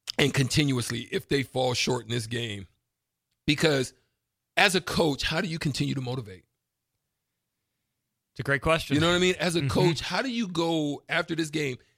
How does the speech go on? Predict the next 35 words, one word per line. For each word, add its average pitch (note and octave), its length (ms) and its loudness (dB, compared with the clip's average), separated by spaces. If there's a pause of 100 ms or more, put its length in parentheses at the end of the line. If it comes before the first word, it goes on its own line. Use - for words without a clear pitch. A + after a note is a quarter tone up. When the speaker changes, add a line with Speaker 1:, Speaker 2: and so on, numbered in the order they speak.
(680)
Speaker 1:
If - 200 -4
it's A#2+ 160 -2
close, F#3 600 0 (300)
even E3+ 220 0
still, E3 400 0 (240)
how F#3 240 0
do B3+ 80 2
you F#3 200 2
go D#3+ 200 2
to D3 60 0
get D3 220 -4
them C#3 360 -2
revved C3+ 260 0
up, C3 180 -4 (580)
you C3 140 -2
know, A#2 140 -4
coming C#3 340 -2
off C3 440 -4
of, A#2 140 -4 (160)
of A2+ 160 -4
that A#2+ 260 -6
to A#2+ 80 -6
get A#2 200 -6
ready A#2+ 200 -6
for A2 220 -10
Illinois? G#2 280 -16 (1700)
There's C3+ 240 2
gonna C#3+ 180 2
have C#3 200 0
to C3+ 40 -10
be D3+ 140 -2
words C3 600 2
that B2 140 -6
are B2 80 -10
said G2+ 520 -4